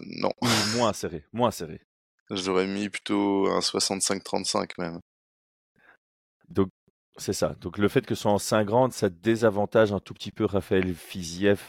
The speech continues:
Speaker 2: dans ta, dans ta vision.
Speaker 1: Ça désavantage, ouais. J'ai l'impression que dans, dans, dans, dans la dynamique de combat, ça pourrait le désavantager, ouais.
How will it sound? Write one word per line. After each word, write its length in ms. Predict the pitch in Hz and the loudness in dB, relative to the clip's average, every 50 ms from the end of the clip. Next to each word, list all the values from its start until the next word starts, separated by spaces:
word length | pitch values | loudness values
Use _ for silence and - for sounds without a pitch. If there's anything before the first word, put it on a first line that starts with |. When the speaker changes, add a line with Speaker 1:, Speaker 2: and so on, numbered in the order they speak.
| - _ _ _ _ _ - - - - - - - - | -20 _ _ _ _ _ -20 -20 -20 -20 -20 -20 -20 -14
Speaker 2:
dans 240 | 87 87 107 98 98 | -4 0 2 2 2
ta, 560 | - - 92 90 85 85 80 73 71 69 69 | 4 4 4 6 6 4 4 2 0 0 -2
dans 140 | 95 98 - | -2 -2 0
ta 120 | - 92 | 0 0
vision. 260 | 82 82 78 71 - - | 0 0 -2 -2 -2 0
Speaker 1:
Ça 640 | - - - - - - - - - - 107 98 | 0 0 -2 -2 -4 -6 -8 -10 -4 -2 -2 -2
désavantage, 920 | 90 92 98 95 92 95 90 92 92 90 - - 104 113 127 127 110 98 | -2 -2 -4 -2 0 0 0 0 -2 -4 -2 0 2 2 2 0 0 -4
ouais. 420 | 95 92 90 92 107 123 123 101 90 - - - - - - - - - - - - _ - | -4 -2 0 2 2 2 2 2 0 -4 -8 -12 -12 -12 -14 -14 -16 -16 -18 -20 -20 _ -14
J'ai 480 | - 92 - - - - - - 101 | -8 -6 -4 -2 -2 0 0 0 0
l'impression 640 | 95 95 95 92 - - 107 98 - - 131 123 120 | 2 0 0 0 0 0 0 0 0 -2 -2 -4 -4
que 60 | 113 | -4
dans, 280 | 104 101 98 98 95 95 | -4 -4 -2 -2 -2 -2
dans, 280 | 95 90 90 92 95 92 | -2 -4 -4 -4 -4 -6
dans, 260 | 92 90 92 92 90 90 _ _ _ _ | -8 -8 -10 -10 -14 -16 _ _ _ _
dans 300 | - 92 92 90 90 92 92 90 | -10 -8 -6 -6 -8 -8 -6 -4
la 100 | 90 92 | -4 -4
dynamique 520 | 95 - 101 104 104 104 104 107 104 101 | -4 -4 -6 -4 -4 -4 -4 -6 -8 -8
de 80 | 98 101 | -10 -12
combat, 320 | - - 101 98 110 120 | -10 -8 -6 -2 -2 0
ça 160 | 113 - 107 92 | 0 0 -2 -4
pourrait 280 | - - - 101 98 | -6 -6 -6 -4 -4
le 60 | 92 | -4
désavantager, 760 | 92 104 98 92 95 92 90 92 - - 92 87 87 90 87 82 | -6 -6 -4 -2 -2 -2 -2 -4 -4 -2 -2 -2 -2 -2 -4 -4
ouais. 100 | 82 | -6